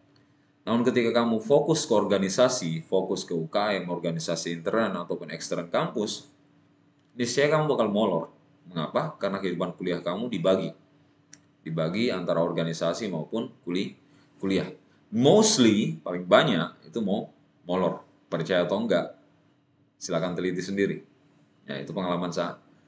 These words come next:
pengalaman saya. <clears throat> Secara prak-, praktis ya. Ini merupakan salah satu aliran yang paling populer di Amerika Serikat. Pragmatisme itu salah satu aliran yang paling populer di Amerika Seri-,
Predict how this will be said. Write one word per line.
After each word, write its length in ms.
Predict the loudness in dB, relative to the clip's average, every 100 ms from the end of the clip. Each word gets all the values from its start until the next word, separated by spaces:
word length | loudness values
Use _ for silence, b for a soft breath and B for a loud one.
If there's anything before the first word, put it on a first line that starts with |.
| _
pengalaman 320 | -6 -4 -2 2
saya. 320 | 2 2 -6 _ _ _ _ _ _ _ _ _ _ _ _ _ _ _ _ 6
<clears throat> 640 | 8 8 4 -12 -20 _ -10
Secara 320 | 0 4 4
prak-, 400 | 6 4 2 -2 2
praktis 320 | 2 0 -4
ya. 160 | -4 -8 -14 b b _
Ini 240 | 0 4 6
merupakan 400 | 6 8 6 8
salah 200 | 8 8
satu 280 | 8 6 6
aliran 240 | 6 6
yang 240 | 4 2
paling 320 | 4 6 6 2
populer 480 | 2 6 6 6
di 80 | 0
Amerika 400 | -2 -4 -2 -2
Serikat. 400 | -2 -8 -6 -8 -10 _ _ _ -4
Pragmatisme 640 | -2 0 -2 -4 -4 -4
itu 160 | -2 -2
salah 160 | 0 0
satu 240 | 0 0
aliran 320 | 0 2 0
yang 160 | 0 -2
paling 240 | -2 -2
populer 400 | -6 -4 -2 0
di 80 | 0
Amerika 320 | -4 -4 -4
Seri-, 320 | -4 -4 -6